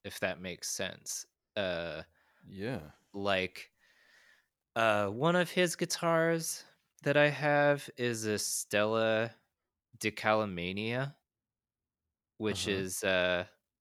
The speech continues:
Speaker 1: definitely one of the fucking coolest guitars ever made. Um, they are not, uh, necessarily nice guitars, but, uh,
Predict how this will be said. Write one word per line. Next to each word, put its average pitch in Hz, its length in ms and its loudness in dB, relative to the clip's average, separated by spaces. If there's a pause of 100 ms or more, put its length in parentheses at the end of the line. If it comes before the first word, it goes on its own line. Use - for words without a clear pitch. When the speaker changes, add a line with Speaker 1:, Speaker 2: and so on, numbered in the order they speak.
(300)
Speaker 1:
definitely 98 640 -2
one 90 400 -6
of 87 160 -10
the 90 100 -6
fucking 90 420 -8
coolest 87 420 -8
guitars 87 380 -8
ever 90 200 -10
made. 90 460 -4 (1120)
Um, 82 460 -8 (260)
they 101 180 4
are 95 120 0
not, 90 680 -4
uh, 90 480 -6 (520)
necessarily 127 1300 0
nice 123 420 -6
guitars, 180 560 -2
but, - 340 0 (880)
uh, 95 440 2